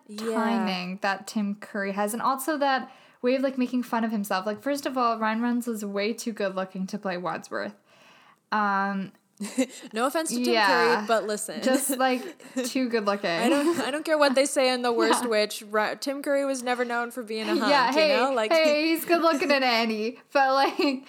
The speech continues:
Speaker 2: it's like
Speaker 1: He is good looking in
Speaker 2: <laughs> he's really
Speaker 1: Annie.
Speaker 2: good looking in Annie, but, like, unless they're gonna
Speaker 1: <laughs>
Speaker 2: make him, like, Wadsworth look like he did in Annie, I might be changing my mind here. But seriously though,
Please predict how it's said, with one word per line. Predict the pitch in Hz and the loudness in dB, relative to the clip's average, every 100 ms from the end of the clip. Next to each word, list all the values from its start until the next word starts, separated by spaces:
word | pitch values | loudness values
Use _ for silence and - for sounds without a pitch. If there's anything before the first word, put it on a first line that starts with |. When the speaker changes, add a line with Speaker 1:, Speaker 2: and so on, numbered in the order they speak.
| - - - | -20 -20 -4
Speaker 2:
it's | 254 262 - | -2 -2 0
like | 285 269 | 2 2
Speaker 1:
He | 262 262 | 4 6
is | 269 254 | 6 6
good | 247 | 4
looking | 262 214 202 | 4 4 2
in | 180 | 0
Speaker 2:
<laughs> | |
he's | 180 | -2
really | 175 269 233 | 0 0 0
Speaker 1:
Annie. | |
Speaker 2:
good | 202 | -2
looking | 208 202 196 | -4 -4 -4
in | 190 | -4
Annie, | 185 185 196 214 - - - | -4 -6 -8 -10 -12 -6 0
but, | 262 | 2
like, | 262 262 262 | 4 2 0
unless | 269 311 349 | 2 2 0
they're | - 349 330 | 0 2 2
gonna | 302 | 2
Speaker 1:
<laughs> | 285 | 4
Speaker 2:
make | 269 269 247 247 - - | 4 2 -2 -10 -14 -8
him, | 285 294 262 226 - | -4 -2 -2 -2 0
like, | 240 226 233 | 0 0 -2
Wadsworth | 233 220 240 254 254 | 0 0 0 -4 -4
look | 226 | -2
like | 233 226 - - | -2 -4 -8 -10
he | - | -4
did | 226 214 | -2 0
in | 208 - | -2 -4
Annie, | 196 226 285 285 294 - - | -4 -2 -2 -2 -6 -12 -6
I | 247 | 0
might | 262 247 | 0 0
be | 247 | -2
changing | 269 220 | -2 -2
my | 214 202 | -2 -2
mind | 190 160 | -2 -4
here. | 208 170 | -4 -6
But | 202 226 202 254 | 0 0 0 -4
seriously | - 262 262 214 | -4 -2 -2 -4
though, | 208 175 170 | -2 0 0